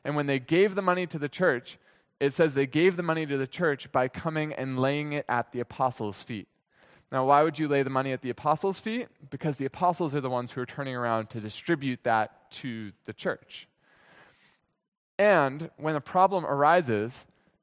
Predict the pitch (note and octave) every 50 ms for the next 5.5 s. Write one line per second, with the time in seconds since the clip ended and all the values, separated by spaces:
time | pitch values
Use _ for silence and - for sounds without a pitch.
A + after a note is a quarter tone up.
0 | _ _ - - A3 F#3+ G3 F3 D#3 D3 C3+ C3 B2+ A#2+ - D#3+ F3 D#3+ D3 D#3
1 | C#3+ C3 A#2+ - - - E3 D#3+ E3+ E3 - D#3 C3+ C3 A#2+ A2 A2 - - -
2 | D#3+ E3+ D#3 C#3+ C3 A#2+ - C#3 C3 A#2 A2 A2 A2 A#2 A2+ G#2+ - A#2+ B2 B2
3 | B2 B2 B2+ B2 C3 B2 A2 A#2+ A#2 - - C3 B2+ A#2+ - C3 B2 A2+ A#2+ A#2+
4 | - C3 B2 B2 B2 A#2+ A#2 - - C3+ D3 E3+ D#3+ - - A2 G2+ - - B2
5 | B2 A#2+ - - G#3+ F3+ C3+ B2 A#2 A#2+